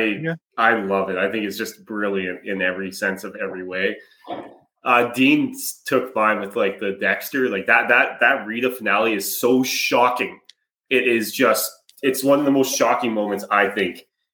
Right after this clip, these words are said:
Speaker 2: in T V history. Like,
Speaker 1: Mm-hmm.
Speaker 2: I, I truly, truly think that. I can tell you what's the worst is, you know, the Dexter finale that we just had, that god-awful fucking T V series.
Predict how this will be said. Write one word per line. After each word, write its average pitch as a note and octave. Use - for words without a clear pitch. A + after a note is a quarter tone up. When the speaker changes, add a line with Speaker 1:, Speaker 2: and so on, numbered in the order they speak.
Speaker 2:
in A2+
T A2
V F#2+
history. F#2
Like, F#2+
Speaker 1:
Mm-hmm. G2
Speaker 2:
I, G2+
I G2
truly, G2
truly F#2+
think F#2+
that. G2+
I G#2+
can B2+
tell G3
you C#3
what's A#2+
the B2
worst A2
is, F#2
you A2+
know, F#2+
the F2+
Dexter A2+
finale G#2
that G2
we F#2
just -
had, G#2
that F2
god-awful G#2
fucking -
T F#2+
V F2+
series. F#2+